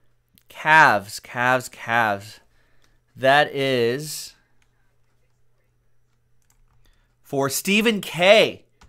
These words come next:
There you go, Stephen K. He has the Raiders, Cavs, and Orioles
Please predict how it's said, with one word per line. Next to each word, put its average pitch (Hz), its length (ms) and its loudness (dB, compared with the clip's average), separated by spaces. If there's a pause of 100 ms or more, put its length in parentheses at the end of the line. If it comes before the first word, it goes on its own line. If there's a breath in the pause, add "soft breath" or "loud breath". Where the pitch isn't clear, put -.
(460)
There 175 180 0
you 202 140 0
go, 160 160 4
Stephen 147 340 -4
K. 151 240 -4
He 185 200 -6
has 185 240 0
the 151 100 -2
Raiders, 202 580 0 (160)
Cavs, 185 540 -2
and 151 240 -4
Orioles 170 720 2